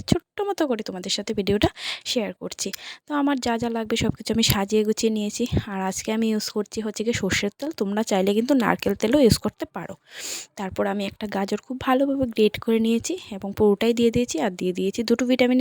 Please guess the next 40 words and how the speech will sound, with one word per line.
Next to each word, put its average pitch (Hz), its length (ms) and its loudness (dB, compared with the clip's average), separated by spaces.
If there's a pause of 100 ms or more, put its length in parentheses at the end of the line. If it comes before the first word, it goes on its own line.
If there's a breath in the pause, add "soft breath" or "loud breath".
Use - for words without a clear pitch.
ক্যাপসুল, 262 320 0 (100)
যেটা 208 220 -4
আমার 196 180 -8
ভুল 208 160 4
হয়েছে 220 160 2 (100)
তোমরা 208 180 0 (160)
পরে 180 260 0
দেবে। - 180 -8 (720 loud breath)
তারপর 190 320 -4
আমি 208 180 -2
গ্যাসের 202 320 0
মধ্যে 208 280 -2
একদম 294 220 -4 (120)
লো 233 80 8 (100)
ফ্লেমে 247 280 2
খুব 269 80 0 (100)
ভালোভাবে 208 360 0 (100)
পাঁচ 196 140 2 (100)
মিনিটের 214 340 0
মতো 220 160 -6 (160)
তেলের 196 320 -6
মধ্যে 214 180 -6 (100)
গাজরটাকে 208 420 -8 (100)
একদম 269 380 -12
খুব 294 100 -2 (100)
ভালোভাবে 247 400 2 (100)
ফ্রাই 190 240 2
করে 196 140 2
নেবো, 196 200 -4
যাতে 196 200 0
করে 240 100 0 (140)
গাজরের 220 400 -2 (100)
ভিতরের 247 340 4 (120)
যে 254 140 6
গুণাগুণটা 202 500 -4
আছে 240 140 -4 (120)
সেটা 196 200 -6 (160)
তেলের 196 300 -2
মধ্যে 196 220 -2
খুব 277 80 -2